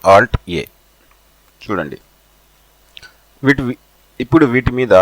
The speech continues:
రైట్ క్లిక్ చేసి convert smart object చేసుకున్న తర్వాత Control Shift N ఒక న్యూ లేయర్ తీసుకొని ఇప్పుడు మనము కలర్ ఫిల్ చేద్దాం.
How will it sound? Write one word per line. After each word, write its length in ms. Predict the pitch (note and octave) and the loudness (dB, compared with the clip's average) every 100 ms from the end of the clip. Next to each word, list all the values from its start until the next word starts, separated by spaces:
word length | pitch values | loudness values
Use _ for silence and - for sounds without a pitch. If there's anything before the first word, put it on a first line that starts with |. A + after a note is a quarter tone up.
| F#2+ | 4
రైట్ 140 | G2+ - | 2 0
క్లిక్ 200 | A#2+ - | -4 -4
చేసి 240 | F#2 F#2 G#3+ D#4 _ _ - | -6 -6 -10 -12 _ _ -4
convert 360 | G2+ A2+ B2+ B2 A2 | -2 2 2 2 -2
smart 240 | G2+ G#2 - | 0 -2 -2
object 300 | E2 D2+ D2+ - _ _ _ _ _ _ _ _ _ - | -8 -8 -12 -14 _ _ _ _ _ _ _ _ _ -2
చేసుకున్న 340 | A#2+ B2+ B2+ G#2 E2 | 0 0 -2 -6 -4
తర్వాత 260 | D2+ C#2 A#2 - _ _ _ _ - | -4 -4 -6 -6 _ _ _ _ 0
Control 420 | G2 G#2+ - B2+ B2+ | 2 2 0 0 0
Shift 260 | - A2 - G#2+ F#2+ | -4 -4 -4 -2 -4
N 40 | F2 _ _ - | -6 _ _ -8
ఒక 100 | - F#2+ | -4 -2
న్యూ 120 | G#2+ B2+ | -2 2
లేయర్ 200 | A2 F#2+ - | 4 2 0
తీసుకొని 360 | E2 - F#2 D4+ - _ _ _ _ A#2 | -8 -8 -10 -12 -16 _ _ _ _ -10
ఇప్పుడు 180 | A#2 F3 D3 | -6 -2 0
మనము 240 | A#2 G2+ A#2+ A#3+ _ _ _ - | 0 -2 -8 -12 _ _ _ 0
కలర్ 220 | C#3+ D3 D3 | 4 4 2
ఫిల్ 160 | B2+ | -4
చేద్దాం. 260 | F#2+ E2 D#2+ | -4 -4 -10